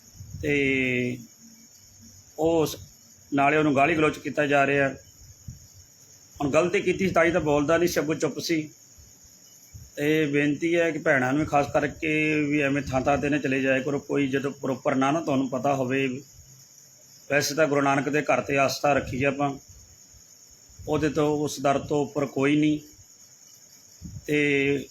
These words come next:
ਉਸ ਦਰ ਦੇ ਨਾਲ ਜੁੜ ਜਾਓ। ਤੇ ਇੱਥੇ ਸਾਰੀਆਂ ਬਖਸ਼ਿਸ਼ਾਂ ਨੇ, ਇੱਥੇ ਮੰਗੋ ਜੋ ਮੰਗ ਹੈ ਠਾਕੁਰ ਆਪਣੇ, ਤੇ ਸੋਈ ਸੋਈ ਦੇਵੈ। ਨਾਨਕ ਦਾਸ ਮੁਖ ਤੇ ਜੋ ਬੋਲੇ, ਇਹਾਂ ਉਹਾਂ ਸੱਚ ਹੋਵੈ। ਸੋ ਇਸ ਕਰਕੇ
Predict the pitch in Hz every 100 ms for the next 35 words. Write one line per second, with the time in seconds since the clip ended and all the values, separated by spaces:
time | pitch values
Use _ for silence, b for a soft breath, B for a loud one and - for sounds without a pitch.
0 | - - 151 139 135 131 147 147 139 127
1 | 123 147 156 - - - - - - -
2 | - - - - - - - 147 147 139
3 | 147 135 - 156 139 143 147 139 131 147
4 | - 151 147 - 147 135 139 143 135 139
5 | 135 135 139 135 127 127 135 135 117 131
6 | 135 127 120 - 135 135 - 131 131 120
7 | 120 123 131 127 - - - - - -
8 | - - - - 131 127 135 147 131 131
9 | 131 135 - - 139 127 127 127 131 135
10 | 131 127 123 135 131 123 120 143 170 -
11 | - - - 131 - 131 110 120 120 -
12 | - - - - - - - - 147 -
13 | 151 143 - 151 151 147 135